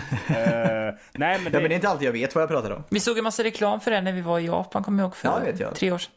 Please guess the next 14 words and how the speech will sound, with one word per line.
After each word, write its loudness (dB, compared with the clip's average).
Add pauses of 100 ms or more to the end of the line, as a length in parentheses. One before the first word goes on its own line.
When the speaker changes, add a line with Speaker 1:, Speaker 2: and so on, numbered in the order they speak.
Speaker 2:
Mm. 0 (520)
Speaker 1:
Ja, -6
nej, 0
men -6
det, -2 (300)
ja, -6
nej, -4
me -4
and -4
the 0
boys, -6
liksom. -12
Det -4
är -4